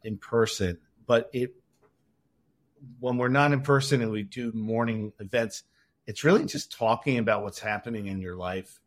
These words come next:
outside of work. Every week we have a, a morning virtual event.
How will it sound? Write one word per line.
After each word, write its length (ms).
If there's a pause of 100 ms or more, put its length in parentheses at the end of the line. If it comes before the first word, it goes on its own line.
(200)
outside 480
of 100
work. 300 (220)
Every 300
week 340
we 120
have 160
a, 280
a 200
morning 500
virtual 520
event. 580